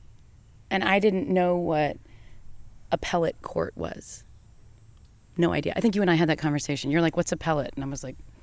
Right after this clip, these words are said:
"I don't know. Let's, let's, like, Google it." I mean, we, you know, I didn't know any rules of evidence. I didn't know what a victim's advocate was. I had no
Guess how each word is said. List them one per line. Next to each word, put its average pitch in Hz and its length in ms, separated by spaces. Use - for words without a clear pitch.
"I - 40
don't 208 100
know. 180 100
Let's, 165 400
let's, - 260
like, 160 200
Google 147 320
it." - 240
I 208 40
mean, 226 120
we, 247 260
you 226 100
know, 180 180
I 190 120
didn't 175 280
know 175 160
any 214 260
rules 196 280
of 175 180
evidence. 165 720
I 160 80
didn't 160 140
know 156 100
what 147 100
a 139 40
victim's 151 380
advocate 135 500
was. 139 400
I 233 100
had 208 200
no 190 600